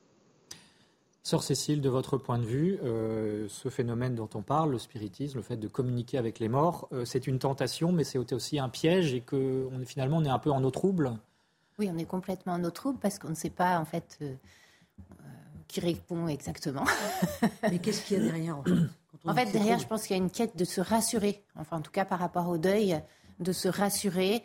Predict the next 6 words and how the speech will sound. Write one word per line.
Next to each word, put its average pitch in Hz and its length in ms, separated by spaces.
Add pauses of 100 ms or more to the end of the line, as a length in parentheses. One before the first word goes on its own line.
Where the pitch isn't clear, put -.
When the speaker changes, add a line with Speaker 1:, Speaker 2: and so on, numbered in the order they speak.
(340)
Speaker 2:
euh, 160 320
par 170 180
rapport 175 360
à 175 100
l'absence, 160 640
de, 151 320